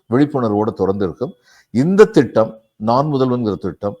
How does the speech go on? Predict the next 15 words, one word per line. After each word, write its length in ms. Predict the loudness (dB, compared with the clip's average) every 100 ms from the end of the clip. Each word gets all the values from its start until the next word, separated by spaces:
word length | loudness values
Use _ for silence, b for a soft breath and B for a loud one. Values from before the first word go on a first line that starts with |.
| _ _
உரிமை 380 | -2 0 2 2
தொகை, 420 | 2 2 0 -2 -6
மகளிர் 320 | -2 0 0
உரிமை 280 | 0 -2 -4
தொகைங்கிற 320 | -4 -4 -6
திட்டம், 360 | -10 -10 -10 -10 b b
மக்கள் 300 | -4 -2 0
ம-, 300 | 0 2 0
மகளிருக்கு 340 | 0 0 0 0
வந்து 220 | -2 -2
பேருந்தில் 420 | 0 0 0 0
வந்து 380 | 0 -2 -4 b b -4
இலவசமா 440 | 2 2 2 -2 0
பயணிக்கிற 440 | 0 0 -4 -6
திட்டம், 340 | -6 -8 -10